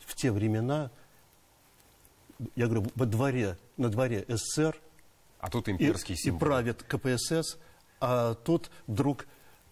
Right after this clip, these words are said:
Speaker 1: председатель Президиума Верховного Совета говорит: "Ребята, рисуйте двуглавого орла".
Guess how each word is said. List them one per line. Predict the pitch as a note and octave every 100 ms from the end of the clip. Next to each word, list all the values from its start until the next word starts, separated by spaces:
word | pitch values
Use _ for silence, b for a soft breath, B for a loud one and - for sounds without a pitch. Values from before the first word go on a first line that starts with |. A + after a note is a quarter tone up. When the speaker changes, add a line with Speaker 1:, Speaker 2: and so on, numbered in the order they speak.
| _
Speaker 1:
председатель | - - C3+ G#2+ G#2
Президиума | A2+ A#2+ G2+ G#2
Верховного | G2+ A2 G2+
Совета | - C#3 E3 G#2+
говорит: | A2+ A2 A2 - - - - - - - _ -
"Ребята, | C3 C#3 A#2+
рисуйте | B2 E3 - G2
двуглавого | G#2+ G#2+ G#2 G2
орла". | G2+ G2+ F2+